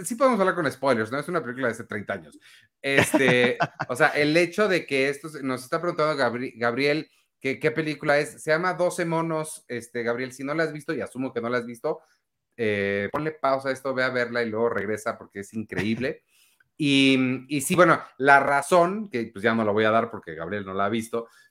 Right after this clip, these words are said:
Speaker 1: pero la razón de por qué están los animales o cómo lograron adueñarse de la ciudad,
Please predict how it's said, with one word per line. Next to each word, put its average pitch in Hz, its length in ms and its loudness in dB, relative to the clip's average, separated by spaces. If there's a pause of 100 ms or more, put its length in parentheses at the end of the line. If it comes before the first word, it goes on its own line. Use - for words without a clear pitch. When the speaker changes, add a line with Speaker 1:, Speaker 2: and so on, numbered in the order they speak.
(120)
Speaker 1:
pero 120 180 4
la 127 140 2
razón 131 380 -2
de 165 100 0
por 120 320 0
qué 147 200 2
están 135 300 0
los 131 160 0
animales 120 800 -2
o 110 200 -8
cómo 160 320 -2
lograron 120 680 -2
adueñarse 110 680 -6
de 117 160 -2
la 92 140 -6
ciudad, 107 400 -4